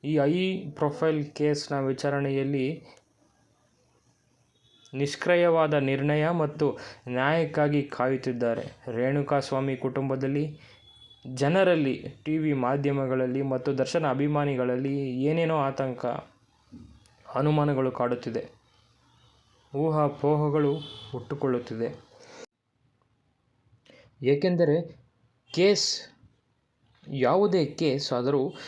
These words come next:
ಆ ಕೇಸ್ನ ವಿಚಾರಣೆ ವಿಡಿಯೋ ದಾಖಲೆಗಳು ಮತ್ತು ಸಾಕ್ಷಿಗಳು, ಸಾಕ್ಷಿಗಳ ಎಲ್ಲ ವಿಚ-, ವಿವರಗಳನ್ನು ಆಗಾಗ ಪೊಲೀಸರು ಸಂಬಂಧಪಟ್ಟ ವ್ಯಕ್ತಿಗಳ ಕುಟುಂಬಸ್ಥರ ಜೊತೆ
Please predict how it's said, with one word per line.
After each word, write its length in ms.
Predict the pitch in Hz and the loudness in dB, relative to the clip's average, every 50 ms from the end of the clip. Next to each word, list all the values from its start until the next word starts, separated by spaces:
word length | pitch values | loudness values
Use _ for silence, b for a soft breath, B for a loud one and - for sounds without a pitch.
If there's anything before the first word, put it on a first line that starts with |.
| B B B B B - | B B B B B -2
ಆ 160 | 120 123 131 | 0 0 0
ಕೇಸ್ನ 640 | 127 - - - 151 165 180 175 - - 170 151 135 | 0 -4 -2 0 0 2 0 0 -4 -4 -4 -4 -2
ವಿಚಾರಣೆ 580 | 127 123 123 - 147 143 139 139 135 131 123 | -2 -4 -4 -2 -2 -2 -2 -2 -2 -4 -4
ವಿಡಿಯೋ 520 | 120 120 123 131 131 135 127 123 147 160 B B B B B - 117 107 | -2 -2 -2 -2 0 0 0 0 -2 -4 B B B B B -14 -4 0
ದಾಖಲೆಗಳು 720 | 123 127 143 143 - 147 139 127 120 113 117 147 175 B B B _ - | 0 0 0 0 0 0 0 0 0 0 0 -2 -4 B B B _ -8
ಮತ್ತು 220 | 123 123 120 - 110 | -6 -6 -6 -6 -6
ಸಾಕ್ಷಿಗಳು, 880 | - - 117 120 123 - - 139 117 117 113 117 147 170 170 - _ _ _ _ _ _ _ _ _ | -4 -4 -4 -4 -4 -6 -6 -4 -4 -2 -2 -2 -4 -6 -10 -14 _ _ _ _ _ _ _ _ _
ಸಾಕ್ಷಿಗಳ 680 | - - - 147 151 170 170 - - 170 151 151 143 135 | -12 -4 -2 0 0 0 -2 -4 -6 -4 -2 0 0 0
ಎಲ್ಲ 400 | 123 117 117 117 120 135 151 165 | 0 -2 -2 -2 -2 -2 -2 -2
ವಿಚ-, 560 | 160 143 - - 123 123 - - 143 - 123 | -4 -4 -6 -8 -8 -10 -10 -10 -10 -4 0
ವಿವರಗಳನ್ನು 840 | 127 139 143 165 170 170 156 139 131 123 120 131 147 147 139 156 147 B B B B B B - | 2 2 4 4 2 2 2 2 0 0 0 -2 -2 -4 -4 -6 -8 B B B B B B -4
ಆಗಾಗ 440 | 117 117 131 151 156 160 151 143 139 | 0 0 2 2 2 0 0 0 0
ಪೊಲೀಸರು 720 | 135 127 - 127 127 131 127 - - 123 123 131 151 147 151 B B B | -2 -2 0 0 0 0 -2 -2 -4 -2 -2 -2 -4 -6 -10 B B B
ಸಂಬಂಧಪಟ್ಟ 920 | - - - 131 139 156 170 170 170 170 165 147 151 - 147 143 - - - - - - - | -10 -8 -4 -4 -2 -2 -2 -2 -2 -2 -2 -4 -4 -4 -6 -6 -6 -6 -8 -8 -8 -10 -12
ವ್ಯಕ್ತಿಗಳ 1040 | 127 123 117 143 160 156 - - _ _ _ _ - 185 180 160 143 151 139 131 123 | -12 -6 -6 -4 -6 -6 -8 -16 _ _ _ _ -6 -6 -4 -2 0 0 0 0 0
ಕುಟುಂಬಸ್ಥರ 880 | 120 - - 131 131 151 160 160 156 143 139 139 - - - 139 123 117 | -2 -4 -6 -4 -4 -4 -4 -2 -2 -2 -4 -4 -6 -8 -6 -4 -4 -2
ಜೊತೆ 280 | 113 120 123 - 143 | -2 -4 -4 -2 -4